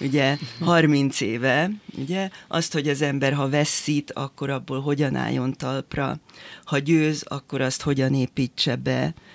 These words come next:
Speaker 1: hogy, tehát, hogy azért, hála Istennek, ez a fajta professzionális tudásom is azért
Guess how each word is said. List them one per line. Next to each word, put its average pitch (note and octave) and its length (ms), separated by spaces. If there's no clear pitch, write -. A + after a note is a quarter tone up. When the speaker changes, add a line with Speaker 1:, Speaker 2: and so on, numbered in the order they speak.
Speaker 1:
hogy, C#3 540
tehát, D#3+ 340
hogy E3 180
azért, D#3+ 440
hála F3 320
Istennek, D3+ 520
ez E3 140
a E3 60
fajta C#3+ 360
professzionális C#3 1000
tudásom C3 580
is B2+ 160
azért C3 340